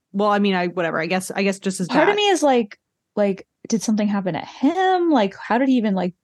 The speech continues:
Speaker 2: do that, you know, like, at that age? But, like, I don't know. I, maybe I shouldn't even be, like, trying to keep compassion for it 'cause it doesn't matter. As an adult, he was doing horrific,
Speaker 1: Well,
Speaker 2: unspeakable things.
Speaker 1: you can be wondering if something happened that made him that way, like,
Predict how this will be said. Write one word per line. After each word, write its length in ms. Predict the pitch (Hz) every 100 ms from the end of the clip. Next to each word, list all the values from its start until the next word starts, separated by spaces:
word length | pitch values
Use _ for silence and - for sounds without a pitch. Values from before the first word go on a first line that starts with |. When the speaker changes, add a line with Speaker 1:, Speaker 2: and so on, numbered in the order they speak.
| _ _
Speaker 2:
do 320 | - 190 214 208
that, 400 | 170 170 165 -
you 100 | 185
know, 260 | 180 170 165 -
like, 240 | - 180 -
at 160 | 175
that 140 | 175 -
age? 340 | 156 180 -
But, 140 | - -
like, 240 | 90 - _ _ _ _ -
I 100 | 180
don't 140 | -
know. 260 | - - - - - -
I, 80 | 214
maybe 260 | 208 233 196
I 40 |
shouldn't 240 | - 175 165
even 160 | 165
be, 120 | 165
like, 180 | 104 -
trying 200 | - -
to 60 | 139
keep 220 | - - _ _ _ _ -
compassion 400 | 196 - - 196
for 80 | 185
it 40 |
'cause 140 | 202
it 100 | 302
doesn't 240 | 196 165 -
matter. 300 | 95 - -
As 180 | 196 190
an 60 | 190
adult, 320 | 170 151 -
he 120 | -
was 320 | - - - _ -
doing 320 | 151 - 220 _
horrific, 460 | 175 156 - - - _ _
Speaker 1:
Well, 200 | 302 330 226
Speaker 2:
unspeakable 420 | 175 - - -
things. 400 | - - - _ -
Speaker 1:
you 240 | 220 254
can 300 | 285 262 208
be 280 | 220 214 202
wondering 640 | 180 170 190 185 175 170 -
if 300 | 180 175 -
something 400 | - 190 180 170
happened 460 | 156 156 180 214 202
that 100 | -
made 220 | 160 156
him 140 | 214
that 180 | 226 240
way, 260 | 220 254 269
like, 320 | 208 180